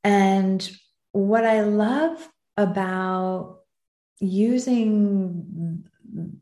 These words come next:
the guides as looking at archetypal energies and what is it that they're showing us is that we can often see that they're ascended masters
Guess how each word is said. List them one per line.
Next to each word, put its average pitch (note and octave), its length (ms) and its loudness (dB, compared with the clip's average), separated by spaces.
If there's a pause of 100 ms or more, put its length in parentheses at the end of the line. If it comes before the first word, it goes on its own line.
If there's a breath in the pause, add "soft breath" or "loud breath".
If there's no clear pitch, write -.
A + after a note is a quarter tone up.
(160)
the F#3+ 100 -2
guides F3+ 640 -2 (100)
as F3 540 -2 (480 loud breath)
looking G#3 460 2
at F3+ 140 -4
archetypal F3+ 680 -2
energies E3+ 560 -2
and E3 180 -2
what E3 200 -2
is E3+ 160 -4
it E3 120 -4
that - 180 -10
they're E3 180 -6
showing C4+ 580 -2
us - 480 -10 (520 loud breath)
is G3+ 100 0
that G#3 140 4
we A3+ 100 0
can A3+ 160 -2
often C4 480 -2
see F#3 800 -2 (160)
that F3+ 320 -2
they're F3+ 160 2
ascended F3 440 -4
masters E3 920 -4